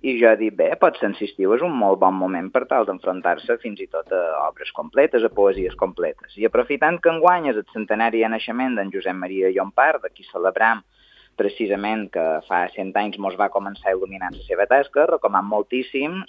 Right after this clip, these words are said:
la seva poesia completa publicada a Gaia Editor. A més a més,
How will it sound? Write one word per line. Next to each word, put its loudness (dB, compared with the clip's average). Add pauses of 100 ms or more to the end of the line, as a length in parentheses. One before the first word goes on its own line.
la -6
seva 0
poesia 2
completa 0
publicada 2
a -2
Gaia 0
Editor. -8 (840)
A -2
més -2
a -2
més, -4